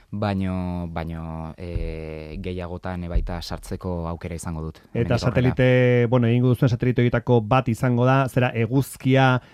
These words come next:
Speaker 2: behatzeko edo eguzkia
Speaker 1: Bai.
Speaker 2: begiratzeko eginkizuna izango
Speaker 1: Bai,
Speaker 2: duena, ez?
Speaker 1: bai, bai, eh, hain zuzen, bai. Eh, oraintxe bertan hasi gera oso satelite txiki batekin,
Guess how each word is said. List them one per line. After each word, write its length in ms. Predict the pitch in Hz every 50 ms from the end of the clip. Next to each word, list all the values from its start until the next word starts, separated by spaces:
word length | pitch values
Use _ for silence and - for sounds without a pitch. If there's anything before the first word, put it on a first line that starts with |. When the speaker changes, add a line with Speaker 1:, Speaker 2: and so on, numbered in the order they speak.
| - -
Speaker 2:
behatzeko 1120 | - 104 127 127 135 139 143 - - - 147 131 117 - 147 151 147 139 135 131 123 117 110
edo 100 | 113 110 113
eguzkia 420 | 110 117 127 117 113 110 110 135 127
Speaker 1:
Bai. 40 | 123
Speaker 2:
begiratzeko 800 | 127 123 120 139 143 139 135 - - 135 113 - 147 143 135 127
eginkizuna 400 | 120 123 131 131 131 - 156 131
izango 220 | 117 117 123 120
Speaker 1:
Bai, 60 | 120 110
Speaker 2:
duena, 220 | 127 123 117 123
ez? 140 | 180 113 117
Speaker 1:
bai, 280 | 113 117 104 95 90 92
bai, 360 | 95 107 101 92 87 90 98 -
eh, 200 | 107 101 98 98
hain 120 | 98 101 101
zuzen, 360 | - 110 98 - 87 85 87
bai. 240 | 90 92 90 87 - -
Eh, 260 | - 98 95 95 95 -
oraintxe 340 | - 107 107 113 117 - 123
bertan 280 | 117 110 - 127 110
hasi 180 | 101 98 - 113
gera 240 | 107 110 113 104 - - - - -
oso 200 | - 113 - -
satelite 460 | 123 - 123 110 135 131 117 - 98
txiki 300 | - - - 117 - 123
batekin, 540 | 113 117 117 - 131 127 - 123 139 170 175